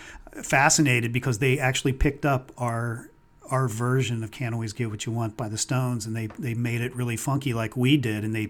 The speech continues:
they played it just almost exactly the way we did. At first, you know, I was like, "Well, they're ripping us off," but then I was like, "Well, why not?"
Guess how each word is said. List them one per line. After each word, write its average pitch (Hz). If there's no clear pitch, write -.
they 117
played 131
it 110
just -
almost 120
exactly 120
the 110
way 110
we 110
did. 110
At 226
first, 277
you 160
know, 120
I 117
was 117
like, 113
"Well, 175
they're 226
ripping 135
us 113
off," 165
but 104
then 113
I -
was 101
like, 104
"Well, 107
why 101
not?" 95